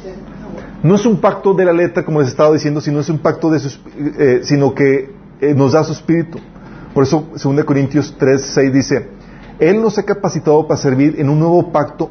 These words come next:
no el de la letra, sino el del espíritu, porque la letra mata, pero el espíritu da vida". ¿Qué es lo que quiere decir esto, chicos? Lo que les estaba comentando,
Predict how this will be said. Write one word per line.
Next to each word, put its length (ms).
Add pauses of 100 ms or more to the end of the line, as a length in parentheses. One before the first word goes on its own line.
no 600
el 140
de 100
la 120
letra, 400
sino 340
el 80
del 140
espíritu, 580
porque 240
la 120
letra 280
mata, 360
pero 140
el 60
espíritu 380
da 120
vida". 280 (720)
¿Qué 80
es 20
lo 60
que 80
quiere 120
decir 160
esto, 180
chicos? 300 (560)
Lo 80
que 80
les 100
estaba 200
comentando, 560